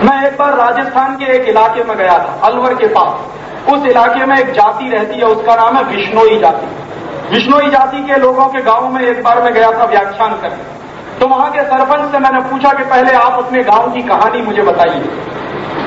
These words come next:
तो सरपंच ने कहा, "राजीव भाई, हम तो आपको बुला के लाए व्याख्यान करने के लिए।" मैंने कहा, "मैं व्याख्यान बाद में करूंगा, पहले आपकी कहानी सुनूं।" तो उस बिश्नोई गांव के सरपंच ने मुझे बताया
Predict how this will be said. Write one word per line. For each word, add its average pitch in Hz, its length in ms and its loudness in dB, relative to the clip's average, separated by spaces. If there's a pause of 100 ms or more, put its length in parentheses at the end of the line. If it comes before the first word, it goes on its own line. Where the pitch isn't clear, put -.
(480)
तो 202 140 4
सरपंच 254 400 0
ने 262 60 0
कहा, 262 180 2
"राजीव 247 280 0
भाई, 262 240 2
हम 254 80 -4
तो 262 100 0
आपको 247 360 0
बुला 247 220 2
के 247 140 0
लाए 254 200 4
व्याख्यान 254 520 0
करने 247 260 2
के 247 100 2
लिए।" 240 240 0 (320)
मैंने 262 160 2
कहा, 277 120 2
"मैं 285 120 0
व्याख्यान 254 460 0
बाद 262 240 2
में 277 120 -4
करूंगा, 277 300 2
पहले 269 260 2
आपकी 262 260 0
कहानी 233 380 -2
सुनूं।" - 240 -8 (760)
तो 254 60 2
उस 285 260 0
बिश्नोई 294 420 0
गांव 269 280 2
के 285 380 -2
सरपंच 311 720 -2
ने 302 100 0
मुझे 262 240 2
बताया 226 440 2